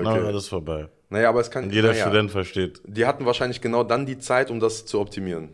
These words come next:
Speaker 1: Ja, wahrscheinlich.
Speaker 2: Es gibt Chat G P T und es gibt jetzt einen etwas neueren Player am Markt. Der nennt sich Perplexity.
Speaker 1: Perplexity.
Speaker 2: Hast du vielleicht von dem schon mal gehört?
Speaker 1: Äh, nee.
Speaker 2: Mhm.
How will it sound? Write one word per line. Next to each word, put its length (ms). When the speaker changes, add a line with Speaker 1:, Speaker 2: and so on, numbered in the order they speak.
Speaker 1:
Ja, 180
wahrscheinlich. 500
Speaker 2:
Es 120
gibt 160
Chat 140
G 100
P 120
T 300
und 100
es 100
gibt 160
jetzt 160
einen 180
etwas 320
neueren 500
Player 340
am 140
Markt. 460
Der 100
nennt 160
sich 260
Perplexity. 1000
Speaker 1:
Perplexity. 1080
Speaker 2:
Hast 200
du 40
vielleicht 240
von 120
dem 120
schon 120
mal 80
gehört? 360
Speaker 1:
Äh, 440
nee. 380
Speaker 2:
Mhm. 300